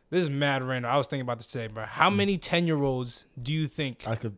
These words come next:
Speaker 2: I, I think I heard this question before.
Speaker 1: Yes.
Speaker 2: Finish it.
Speaker 1: Ten-year-olds do you think it would take to take you down? Like, how many of them? I'm talking about, they vary in sizes.
Speaker 2: I got, I got, I got. What,
Speaker 1: Mm.
Speaker 2: just bare hands?
Speaker 1: Bare hands, bro. Bare knuckles.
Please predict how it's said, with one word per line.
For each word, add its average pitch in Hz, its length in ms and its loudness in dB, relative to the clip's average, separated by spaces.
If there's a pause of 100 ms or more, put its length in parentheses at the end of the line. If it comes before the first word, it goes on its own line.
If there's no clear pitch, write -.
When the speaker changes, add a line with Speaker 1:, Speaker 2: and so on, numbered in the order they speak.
(100)
Speaker 2:
I, 104 360 -4
I 107 60 -4
think 117 160 -4
I 107 40 -2
heard 113 140 -4
this 101 120 -10
question 98 300 -10
before. 87 260 -14
Speaker 1:
Yes. 131 240 0
Speaker 2:
Finish 117 200 -4
it. 92 140 -10 (100)
Speaker 1:
Ten-year-olds 165 580 4
do 147 100 0
you 156 120 0
think 147 400 -4 (560)
it 151 80 0
would 143 180 2
take 139 280 -2
to 120 60 -8
take 135 240 -2
you 135 120 -4
down? 117 280 -4
Like, 110 120 -10
how 139 160 2
many 131 220 -2
of 110 120 -8
them? 104 220 -10 (240)
I'm 175 120 8
talking 185 200 8
about, 139 160 2
they 185 120 4
vary 156 440 6
in 123 80 -2
sizes. 135 340 2
Speaker 2:
I 139 80 4
got, 127 240 6 (240)
I 120 80 -2
got, 117 260 0
I 107 60 -6
got. 104 240 -4 (180)
What, 110 140 -4
Speaker 1:
Mm. 117 60 -6
Speaker 2:
just 98 180 -16
bare 113 140 0
hands? 123 240 -2
Speaker 1:
Bare 135 220 2
hands, 117 340 -6
bro. 110 240 -8 (240)
Bare 127 200 0
knuckles. 120 540 -6